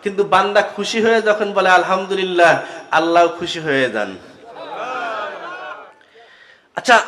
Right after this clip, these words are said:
আমাদের উপরে সবচেয়ে বড় নিয়ামত কি জানেন? আমরা যে মানুষ,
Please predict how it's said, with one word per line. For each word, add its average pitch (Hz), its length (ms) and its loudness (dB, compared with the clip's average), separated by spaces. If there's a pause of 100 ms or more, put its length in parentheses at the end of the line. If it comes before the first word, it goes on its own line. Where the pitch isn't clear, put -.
আমাদের 226 360 4
উপরে 233 480 4 (140)
সবচেয়ে 214 500 -2
বড় 208 240 4
নিয়ামত 202 360 2 (100)
কি 190 120 -8
জানেন? 175 420 2 (1600)
আমরা 190 260 0
যে 214 120 2
মানুষ, 196 480 4